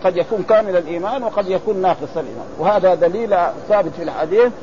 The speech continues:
أن المؤمن إذا عمل الأعمال الصالحة واستمر عليها فيزداد إيمان، وإذا كان ارتكب كبيرة من كبائر الذنوب أو ذنب ما، نعم، ينقص إيمانه.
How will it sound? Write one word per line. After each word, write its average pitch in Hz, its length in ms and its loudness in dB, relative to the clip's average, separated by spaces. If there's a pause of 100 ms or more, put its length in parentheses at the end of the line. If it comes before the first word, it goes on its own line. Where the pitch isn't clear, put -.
(300)
أن 190 160 -2
المؤمن 196 460 0
إذا 180 120 4
عمل 196 300 2
الأعمال 180 480 2
الصالحة 170 480 2
واستمر 185 440 0
عليها 190 460 2 (320)
فيزداد 180 840 2
إيمان، 147 320 -2 (100)
وإذا 202 340 2
كان 240 240 2
ارتكب 233 500 0 (100)
كبيرة 220 320 2
من 185 160 -4
كبائر 185 420 2
الذنوب 180 540 -2
أو 170 100 2 (100)
ذنب 202 260 -2
ما، 226 160 -2 (380)
نعم، 196 300 0
ينقص 240 400 -2
إيمانه. 156 440 0